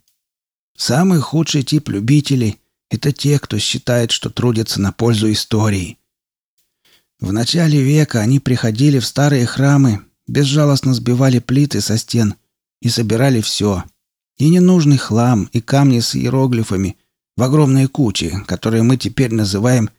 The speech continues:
З Т Б. Знает только Бог, потому что только он и знал, что там находится. Они ступали осторожно и переговаривались негромко, как будто боялись вызвать раздражение древних призраков Кситоклана.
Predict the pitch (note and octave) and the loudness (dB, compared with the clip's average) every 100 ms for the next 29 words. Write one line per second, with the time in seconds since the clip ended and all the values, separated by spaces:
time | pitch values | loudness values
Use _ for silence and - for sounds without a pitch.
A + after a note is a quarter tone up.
0 | _ _ _ A2+ A#2 B2 A2 A#2+ A#2+ A2+ | _ _ _ -4 0 0 -2 -4 -2 -2
1 | - - _ _ _ _ - G#2+ A2+ B2 | -4 -10 _ _ _ _ -6 -4 -2 -2
2 | G#2 _ - - A2+ G#2 A2 A2+ A#2+ F#2+ | -4 _ -20 -6 -4 -2 -2 0 0 -2
3 | - _ _ _ _ _ - F#2 G#2+ A2+ | -10 _ _ _ _ _ -8 -4 0 -2
4 | - G2+ - A2+ - A2+ C#3+ C3 A2 A2 | -4 -10 -4 -4 0 2 4 2 0 -2
5 | A2 F#2+ - F#2+ F2+ F2 G2 - E2+ F2 | -2 -4 -10 -10 -8 -6 -6 -6 -8 -10
6 | - - _ _ _ _ _ _ _ _ | -12 -14 _ _ _ _ _ _ _ _
7 | _ _ _ _ _ _ _ _ - B2+ | _ _ _ _ _ _ _ _ -2 0
8 | D3 F3 E3 D#3+ D3 - G#2 C#3+ D#3 D#3 | 0 0 2 2 0 0 2 4 4 2
9 | A2+ A#2+ A2 A2 B2 D3 D3 C#3+ D3+ B2+ | 2 -2 -2 0 2 2 2 2 0 2
10 | A2+ G2+ G2 F#2 - - B2+ - G#2+ G2+ | 0 0 -2 -6 -8 -6 -6 -2 -2 0
11 | A2 A2 G#2+ A#2 A#2+ A2 G#2+ F#2+ G2+ G2+ | 0 0 -2 -2 0 -2 -4 -2 -2 0
12 | A#2+ B2+ F#2+ A2+ A#2 G#2+ - - A2 G#2+ | 2 2 2 2 2 0 -2 -2 0 -2
13 | G#2 - - - G2 G2 G2 F2+ E2+ | -4 -8 -10 -8 -6 -4 -2 -2 -4